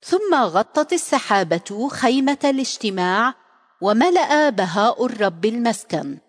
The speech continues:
فلم يقدر موسى أن يدخل خيمة الاجتماع، لأن السحابة حلت عليها، وبهاء الرب ملأ المسكن."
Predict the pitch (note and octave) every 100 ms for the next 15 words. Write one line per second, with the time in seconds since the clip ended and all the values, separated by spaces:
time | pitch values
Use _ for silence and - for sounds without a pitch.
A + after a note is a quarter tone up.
0 | _ _ _ _ E4+ G4 D#4+ A3 F#3 -
1 | E3 G#3 A#3 A3 A3 - B3 C4 - E3
2 | - E3 G#3 - C#4 C4+ C#4 - B3 C#4+
3 | D4 C#4+ C#4+ C4+ C4 - B3+ G#3 F3 F3+
4 | G#3+ - - - F#3+ G#3 C4+ C#4 C#4 -
5 | C#4+ - D#4 G#3 D#3+ - D#3 E3 - A#3+
6 | B3+ B3+ G#3+ A3 A3+ G3 F3+ F#3 F3+ -
7 | - - - E3+ E3 D#3+ F#3+ A#3+ - C4
8 | A3+ G3 C#3+ D3+ D#3+ D#3 _ _ _ E3+
9 | G3 G3+ D#3 G#3+ A3+ F#3+ - - C#3+ -